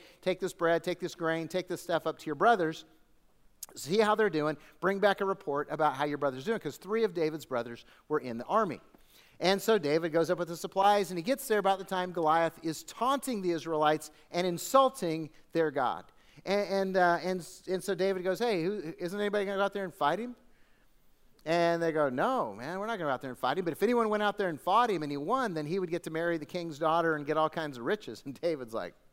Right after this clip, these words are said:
"Count me in, I'll fight him." And, and, and so, uh, if, if you know how the story goes, then David went out there and, and he killed Goliath,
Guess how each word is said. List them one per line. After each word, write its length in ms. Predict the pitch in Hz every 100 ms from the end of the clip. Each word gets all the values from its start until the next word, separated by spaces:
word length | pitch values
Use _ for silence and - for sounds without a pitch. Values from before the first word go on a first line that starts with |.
| _
"Count 260 | - 156 139
me 180 | 220 220
in, 120 | 175
I'll 140 | 208
fight 260 | - 135 139
him." 160 | 226 - _ _ _ _ _ - - - - _ - _ - _ _ - _ - _ -
And, 140 | 240
and, 220 | 214 233 214
and 140 | 226 220
so, 500 | 214 202 240 240 196
uh, 360 | 208 196 202 190
if, 320 | 185 170 -
if 220 | 139 -
you 40 |
know 200 | 160 180
how 160 | 156 165
the 80 | 143
story 320 | - 196 175
goes, 480 | 254 277 240 226 180
then 160 | 180
David 300 | 170 170 185
went 180 | 175 185
out 180 | 180 180
there 220 | 180 185 - - -
and, 320 | 160 175 170
and 220 | 160 160 165
he 140 | 190
killed 460 | - 156 151 165 160
Goliath, 680 | 196 208 226 226 135 139